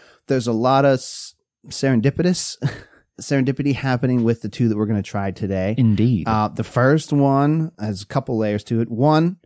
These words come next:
Speaker 1: we both absolutely love this
Speaker 2: Mm-hmm.
Speaker 1: whiskey. Two, we've done it already on the show very early on that first year.
Speaker 2: Yep.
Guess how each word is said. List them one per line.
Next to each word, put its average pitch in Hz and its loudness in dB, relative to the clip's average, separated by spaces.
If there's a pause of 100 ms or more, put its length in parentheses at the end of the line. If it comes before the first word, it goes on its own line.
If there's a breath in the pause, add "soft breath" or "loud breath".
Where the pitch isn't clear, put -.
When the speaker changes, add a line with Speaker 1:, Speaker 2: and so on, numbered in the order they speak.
(160)
Speaker 1:
we 123 -2
both 104 -2 (100)
absolutely 101 -6
love 98 -2
this - -2
Speaker 2:
Mm-hmm. 170 2
Speaker 1:
whiskey. 104 -6 (880 soft breath)
Two, 214 2
we've 139 0
done 156 6
it 123 4
already 113 4
on 101 2
the 104 0
show 104 -2
very 123 2
early 107 0
on 98 0
that 95 -2
first 104 -6
year. 90 -8 (140)
Speaker 2:
Yep. 113 0